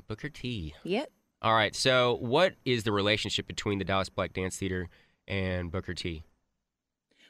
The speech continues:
Speaker 2: Well, right now, we're, we're in a partnership of training students. A lot of students that train at the academy, their goal is to get into Booker T. And so we train them, they get into Booker T, and a lot of times they're,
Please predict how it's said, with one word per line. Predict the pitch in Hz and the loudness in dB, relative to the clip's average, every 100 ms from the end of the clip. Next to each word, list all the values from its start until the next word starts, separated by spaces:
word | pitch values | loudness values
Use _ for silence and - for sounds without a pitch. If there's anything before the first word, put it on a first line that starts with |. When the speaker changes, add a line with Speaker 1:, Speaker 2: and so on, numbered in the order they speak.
| - | 0
Speaker 2:
Well, | 220 233 226 | 2 2 2
right | 220 220 | 2 0
now, | 202 214 247 330 262 214 202 | 0 0 0 0 0 0 0
we're, | 202 220 214 202 _ - | 0 2 2 0 _ -10
we're | 196 220 | -2 0
in | 220 | 2
a | 196 | -2
partnership | - 220 208 208 208 214 202 | -2 -2 -2 -2 -2 -2 -2
of | 185 180 | -6 -6
training | - 202 196 190 | -6 -2 -2 -4
students. | - 226 185 170 185 | -4 -2 -2 -4 -2
A | |
lot | 180 190 208 | 0 0 -2
of | |
students | - 220 208 202 | -2 -2 -2 -4
that | - 180 | -2 -4
train | - 196 190 | -2 -4 -2
at | 190 - | -4 -4
the | 180 | -4
academy, | 175 - 196 196 208 214 226 247 - _ - | -4 -4 -4 -2 -2 -2 -4 -8 -20 _ -2
their | 196 190 | 0 2
goal | 185 180 190 | 0 2 2
is | 196 196 | 2 -2
to | - | -6
get | 180 190 | -2 0
into | 185 - | -2 -4
Booker | 185 190 190 | -4 -4 -4
T. | - 190 214 320 _ _ _ _ _ - | -6 -4 -4 -8 _ _ _ _ _ 0
And | 208 | 0
so | - 185 | 0 0
we | 180 185 | 0 -2
train | - 196 202 226 | -2 0 2 4
them, | 254 302 - | 2 0 -2
they | 180 | -4
get | 170 180 | -2 -2
into | 180 - | -4 -6
Booker | 175 185 180 | -6 -4 -4
T, | 240 254 | -4 -2
and | 269 | -2
a | 185 | -2
lot | 170 175 180 | -4 -4 -4
of | - | -4
times | 190 175 180 185 - | -4 -4 -4 -6 -2
they're, | 180 175 170 170 165 | 0 2 2 0 -4